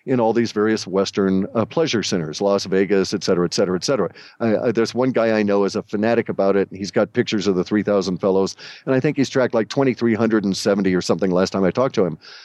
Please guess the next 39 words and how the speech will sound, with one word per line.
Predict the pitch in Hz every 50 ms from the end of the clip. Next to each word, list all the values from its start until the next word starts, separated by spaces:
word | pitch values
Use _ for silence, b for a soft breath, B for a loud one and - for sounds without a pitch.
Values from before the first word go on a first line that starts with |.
| B B -
uh, | 120 117 110 107 107 101 101 98 - -
that | 123 120 98 -
have, | - 117 110 113 -
he's | 127 120 107 -
got | 104 98 -
photos | - 202 208 196 139 - 120
of | 101 85
'em | 98 107 113 113 b b b b b -
out | 123 123 120 110 - -
being | 123 117 110 110 110 104 98
non-Muslim. | 107 104 101 98 101 98 101 120 143 135 113 - 85 64 50 - _ b b b b b b b b b
And, | - 127 117 117 113 107
uh, | 107 104 104 104 101 98 -
and, | - 120 113 107
you | 110 117
know, | 110 101 95
they're | 107 107 101
sm-, | 95 - - 117 90
drug | - - 120 120 113
smugglers | - - 120 107 104 95 107 107 107 104 101 95 -
and | 107 101
all | 98 95 95
of | 90
this | 131 147 -
kind | - 123 113 98
of | -
thing, | 104 98 98 107 113 - -
and | 123 113 101 101
they | 98 98 98 98 98 98
behave | - - 123 107 117 131 147 160 139 135
in | 113 101 92
many | 117 160 196 190
ways | 160 120 107 98 95 110 131 -
just | - - 80 107 110 - - 117
as | 101 101 104 -
their | - 98 90 98 107 92 120
Israeli | 113 - 95 92 87 87 98 107
cousins | - - 147 170 151 139 117 101 -
do. | - 90 76 -